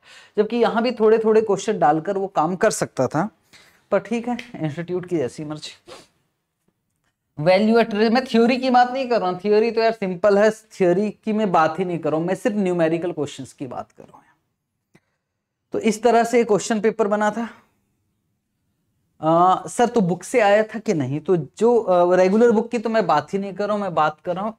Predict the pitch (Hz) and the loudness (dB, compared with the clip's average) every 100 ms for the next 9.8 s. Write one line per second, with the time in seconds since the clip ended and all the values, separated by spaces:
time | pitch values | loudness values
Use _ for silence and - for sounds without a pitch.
0 | 165 131 135 160 165 214 - 143 135 135 | -10 -10 -4 -2 0 -2 -6 -8 -8 -8
1 | 131 - 175 131 104 95 _ _ _ _ | -12 -10 -10 -10 -14 -20 _ _ _ _
2 | _ _ _ _ _ _ _ _ _ _ | _ _ _ _ _ _ _ _ _ _
3 | - 202 254 - 175 170 196 226 220 185 | -4 2 2 2 -2 0 2 2 2 4
4 | 190 196 - 196 165 185 214 - 165 - | 4 4 0 -4 0 -2 -2 -4 -6 -4
5 | 175 180 202 196 151 117 143 _ _ _ | 0 2 2 0 0 -2 -6 _ _ _
6 | _ _ _ _ _ _ _ 170 190 196 | _ _ _ _ _ _ _ 2 2 2
7 | 208 202 - 262 240 196 - 156 127 - | 0 0 0 -2 0 -2 0 -2 -2 -6
8 | 131 139 190 - 156 - 170 160 160 156 | -6 -4 -6 -6 -8 -8 -8 -6 -4 -4
9 | 135 147 180 - 147 143 196 | -2 -4 -6 -8 -6 -6 -6